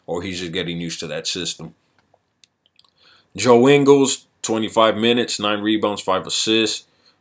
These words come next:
Only three points, and he continues to not impress so far this season. No one else on the Jazz bench is worthy of talking about right now.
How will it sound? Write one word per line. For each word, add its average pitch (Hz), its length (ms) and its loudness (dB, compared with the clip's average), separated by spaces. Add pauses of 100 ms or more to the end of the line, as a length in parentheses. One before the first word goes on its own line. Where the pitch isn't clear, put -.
(160)
Only 107 260 -2
three 101 320 -6
points, 107 520 -4
and 85 360 -10
he 101 200 -12
continues 92 800 -8 (580)
to 90 160 -6
not 98 240 0
impress 90 460 -2
so 87 200 -4
far 87 240 -4
this 82 180 -8
season. 101 540 -6 (920)
No 104 200 -4
one 98 180 -2
else - 400 -6
on 92 400 -4
the 90 400 -10 (420)
Jazz 90 360 -4
bench 87 360 -8
is 82 140 -12
worthy 82 320 -6
of 78 140 -10
talking 92 400 -4
about 87 240 -2
right 87 280 -6
now. 92 380 -6